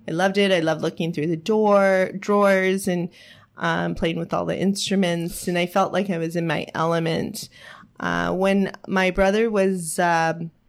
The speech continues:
I think, nine years old, he was admitted f-, to Children's Hospital. He got septic. He stepped on a rusted nail, and he was there for about a month or two months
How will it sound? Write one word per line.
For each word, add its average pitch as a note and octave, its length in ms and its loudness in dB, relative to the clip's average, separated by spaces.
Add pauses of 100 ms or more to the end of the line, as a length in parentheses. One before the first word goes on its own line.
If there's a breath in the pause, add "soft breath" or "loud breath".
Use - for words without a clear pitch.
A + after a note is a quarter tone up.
(680)
I F#3+ 80 2
think, C4 200 -2
nine G3+ 180 4
years F#3 180 0
old, F#3+ 200 2
he F#3 100 -8
was F3+ 140 -2
admitted E3+ 580 0
f-, - 380 -12 (320)
to F#3 400 0
Children's F3+ 400 -4
Hospital. F#3 460 -2
He G3 200 -2
got - 260 -2
septic. F#3+ 380 -4
He F3+ 80 -8
stepped - 340 -8
on F#3+ 120 -4
a E3+ 160 -4
rusted F3 440 -6
nail, F3+ 520 -2 (440 loud breath)
and G#3 360 2
he G#3+ 80 -6
was G#3 140 -2
there G#3 140 0
for C4 220 -2
about A3 240 2
a F3+ 60 0
month F3+ 420 -4
or G#3 220 0
two G#3+ 180 -4
months - 560 -4